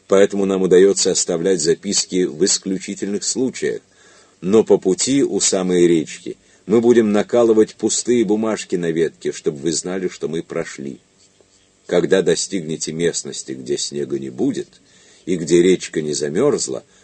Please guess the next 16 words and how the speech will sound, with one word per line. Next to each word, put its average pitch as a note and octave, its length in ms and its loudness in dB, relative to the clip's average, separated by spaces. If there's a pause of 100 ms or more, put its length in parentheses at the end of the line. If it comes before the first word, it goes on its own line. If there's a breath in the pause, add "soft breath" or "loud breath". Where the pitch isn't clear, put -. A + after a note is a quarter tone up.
(180 soft breath)
будьте B2 720 0
особенно F2 640 -2
внимательны. B1 760 -10 (300 soft breath)
Мы E2+ 160 2
думаем, A#2 420 2
что - 360 0
орда D#2 600 -4
остановится F#2+ 720 -4
там D#2 300 -10 (220)
надолго». B1 680 -8 (1300)
Боровой. C2 580 -6 (3750)
Так C3 200 4
шли G#2+ 320 -2
ещё F2 320 0
шесть C2 420 -2
дней, G#2 340 -2